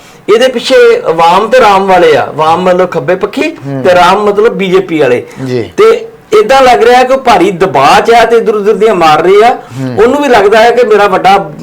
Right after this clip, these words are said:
Speaker 1: ਜਿਹੜਾ ਵੋਟ ਬੈਂਕ ਆ, ਟੁੱਟ ਸਕਦਾ ਆ।
Speaker 2: ਹੂੰ।
Speaker 1: ਤੇ ਉਹਨੂੰ ਤੀਜੀ ਵਾਰ ਉਹ ਬਣੀ ਆ ਉੱਥੋਂ ਦੀ ਮੁੱਖ ਮੰਤਰੀ।
Speaker 2: ਜੀ।
Speaker 1: ਤੇ ਪਹਿਲੀ ਵਾਰ ਉਹਨੂੰ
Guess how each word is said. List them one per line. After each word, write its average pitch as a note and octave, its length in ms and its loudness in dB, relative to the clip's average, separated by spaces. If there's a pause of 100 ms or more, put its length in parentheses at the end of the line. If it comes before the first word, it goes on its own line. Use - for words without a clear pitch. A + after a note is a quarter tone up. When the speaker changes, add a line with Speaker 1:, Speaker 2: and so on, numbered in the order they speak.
(240)
Speaker 1:
ਜਿਹੜਾ F3 180 -2
ਵੋਟ E3+ 280 0
ਬੈਂਕ F#3+ 260 -2
ਆ, G#3+ 80 2
ਟੁੱਟ F#3 280 -10
ਸਕਦਾ D3+ 340 -4
ਆ। A#2+ 140 0
Speaker 2:
ਹੂੰ। A2+ 680 -14
Speaker 1:
ਤੇ G#3 280 4
ਉਹਨੂੰ C4 720 0 (100)
ਤੀਜੀ A#3 300 -2
ਵਾਰ B3 200 2
ਉਹ A3 140 2
ਬਣੀ G3 180 0
ਆ B3 60 2
ਉੱਥੋਂ A3 180 0
ਦੀ G3+ 60 2
ਮੁੱਖ D#3 240 -2
ਮੰਤਰੀ। B2 360 -6 (240)
Speaker 2:
ਜੀ। B2 100 -6
Speaker 1:
ਤੇ A3+ 60 2
ਪਹਿਲੀ C4 460 0
ਵਾਰ A#3 300 2
ਉਹਨੂੰ A3 340 2